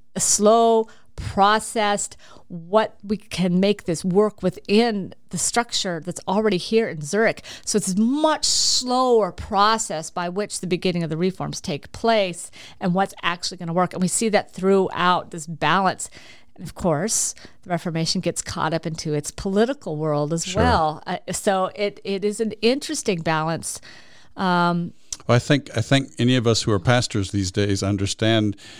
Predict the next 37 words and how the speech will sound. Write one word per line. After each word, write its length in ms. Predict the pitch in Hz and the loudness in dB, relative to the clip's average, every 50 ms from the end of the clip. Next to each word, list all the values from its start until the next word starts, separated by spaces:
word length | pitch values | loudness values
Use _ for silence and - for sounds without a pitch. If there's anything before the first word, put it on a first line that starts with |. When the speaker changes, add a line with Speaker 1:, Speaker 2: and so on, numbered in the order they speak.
| - - - - | -20 -20 -4 -2
Speaker 2:
you 100 | 107 107 | 0 2
know, 260 | 98 98 95 92 92 | 2 2 2 2 2
the 180 | 87 101 101 | 2 4 4
ideal 540 | 101 104 104 104 98 98 110 113 117 113 107 | 6 6 4 4 4 4 4 6 6 6 4
and 140 | 107 104 101 | 4 2 2
the 60 | 101 95 | 2 2
real, 300 | 98 101 107 110 123 120 | 2 4 4 4 2 2
what's, 240 | 110 107 - - | 2 0 0 -2
what's, 340 | 104 95 - 110 117 113 - - - | -6 -6 -2 0 0 0 -2 -6 -4
what's 240 | 104 120 117 - - | 0 0 0 0 0
ideal 580 | 110 104 104 104 98 110 127 135 120 104 101 | 0 2 2 2 4 4 4 6 6 6 4
and 120 | 98 92 104 | 4 2 0
what's 200 | 107 104 - - | 0 0 0 0
realistic, 600 | 104 101 98 107 120 - - - 92 90 - - | 2 2 4 4 2 2 0 -2 -4 -4 -6 -6
and, 320 | 101 92 90 90 87 95 | -4 -2 -2 -2 -2 -2
and 440 | 95 92 95 92 92 92 87 90 92 | -2 -2 0 0 0 -2 -2 -2 0
getting 240 | 107 107 101 98 98 | 2 2 2 2 2
caught 200 | 92 101 98 95 | 2 0 2 2
up 160 | 95 95 - | 2 0 0
in 120 | 95 90 92 | -2 -2 -2
the 60 | 87 | -2
political 400 | 82 - 101 101 98 98 - 92 87 | -2 -2 -2 0 0 -2 -2 -4 -4
context. 680 | - 87 82 82 - - - - - - - - - 294 | -4 -4 -4 -4 -2 -2 -2 -2 0 -2 -2 0 0 2
<laughs> 0 | |
Speaker 1:
E-, 240 | 294 196 151 - - - | 2 2 2 0 0 0
exactly, 880 | - 254 214 220 - - - - 330 - - - 254 220 - 175 - - - | 0 0 0 0 0 0 0 0 0 -2 -2 -2 -4 -4 -4 -4 -2 -2 -2
exactly. 760 | 269 247 214 - - 254 240 254 311 - - - 285 233 226 - - - - - - - - | 0 0 -2 -4 -2 -2 0 0 -2 -4 -4 -4 -4 -4 -4 -6 -12 -20 -20 -20 -18 -8 -6
I 80 | 220 | -2
should 300 | 214 - - - 294 294 - | 0 0 0 -2 -4 -8 -10
bring 280 | - 185 165 160 165 | -6 -6 -4 -4 -4
up 260 | 185 165 - - - - - - - - - - - - - - - | -4 -6 -6 -8 -12 -18 -20 -20 -20 -20 -20 -20 -20 -20 -20 -20 -20
that, 420 | - 190 175 196 185 180 180 175 - - - | -20 -10 -6 -6 -6 -6 -8 -10 -14 -14 -10
um, 420 | 202 185 175 160 160 156 160 165 - - - - - - - - - - - - - - | -8 -8 -8 -8 -10 -12 -14 -16 -20 -20 -20 -20 -20 -20 -20 -20 -20 -20 -20 -20 -12 -8
our 140 | 233 240 240 | -6 -6 -6
ladies, 680 | 233 247 262 277 339 392 392 285 226 160 131 - - - - | -6 -6 -6 -4 -2 -2 -2 -4 -6 -8 -12 -12 -14 -8 -4
our 120 | 202 226 | -4 -4
lady 360 | 226 233 240 277 302 311 285 | -2 -4 -6 -8 -6 -8 -8